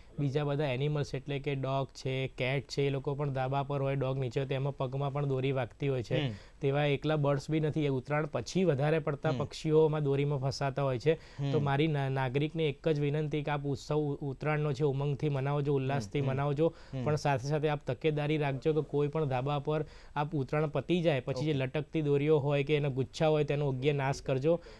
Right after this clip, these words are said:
Speaker 1: કારણ કે
Speaker 2: હમ.
Speaker 1: પાછળથી વધારે
Speaker 2: ઓકે.
Speaker 1: બર્ડ્સ ઘાયલ થવાના કોલ આવતા હોય છે.
Speaker 2: ઓકે.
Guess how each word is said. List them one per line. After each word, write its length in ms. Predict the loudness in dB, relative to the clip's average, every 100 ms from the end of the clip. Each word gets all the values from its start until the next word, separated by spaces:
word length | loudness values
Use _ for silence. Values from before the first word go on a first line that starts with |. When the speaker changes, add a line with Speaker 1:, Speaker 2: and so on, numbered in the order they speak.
| -4
Speaker 1:
કારણ 160 | 0
કે 40 | 2
Speaker 2:
હમ. 80 | 4
Speaker 1:
પાછળથી 480 | 2 2 2 4
વધારે 320 | 4 4 4 4
Speaker 2:
ઓકે. 100 | 4
Speaker 1:
બર્ડ્સ 240 | 2 0
ઘાયલ 340 | 0 2 2
થવાના 300 | 2 2 0
કોલ 240 | 0 0 0
આવતા 260 | -2 -2
હોય 140 | -2 -2
છે. 160 | -4
Speaker 2:
ઓકે. 100 | -8